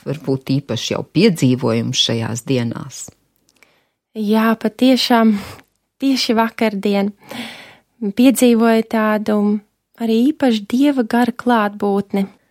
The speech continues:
Speaker 2: Mūsu ģimene kopā ar draugu ģimeni devās kādās fiziskās aktivitātēs, un man sanāca tāda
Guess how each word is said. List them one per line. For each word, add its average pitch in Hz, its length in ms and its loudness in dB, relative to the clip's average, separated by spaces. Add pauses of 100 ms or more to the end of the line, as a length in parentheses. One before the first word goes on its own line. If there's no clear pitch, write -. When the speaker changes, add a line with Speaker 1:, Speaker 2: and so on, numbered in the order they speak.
(1200)
Speaker 2:
Mūsu 208 360 2
ģimene 254 460 6
kopā 262 420 0 (140)
ar 202 120 -4 (140)
draugu 233 560 2
ģimeni 240 520 4 (1000)
devās 233 720 2 (220)
kādās 202 420 -2
fiziskās 208 640 0
aktivitātēs, 247 960 0
un 220 320 4 (520)
man 294 300 0
sanāca 277 640 2
tāda 220 480 0